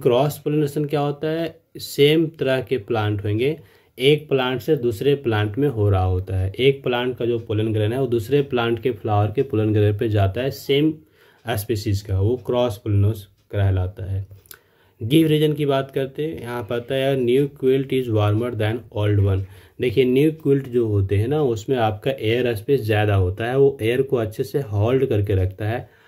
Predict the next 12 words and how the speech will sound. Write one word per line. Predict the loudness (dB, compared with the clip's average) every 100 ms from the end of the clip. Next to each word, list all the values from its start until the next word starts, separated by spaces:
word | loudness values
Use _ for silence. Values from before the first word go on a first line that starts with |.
| _ -4
अब | -2 0 2
एयर | 4 2
क्या | 0 -2
है, | -2 -2
एयर | 0 0
बैड | 0 0 -2 -4
कंडक्टर | -2 0 0 0
होता | -2 -2 -4
है | -8
हीट | -6 -2 -2 0
एनर्जी | 0 0 0 -2
का, | -2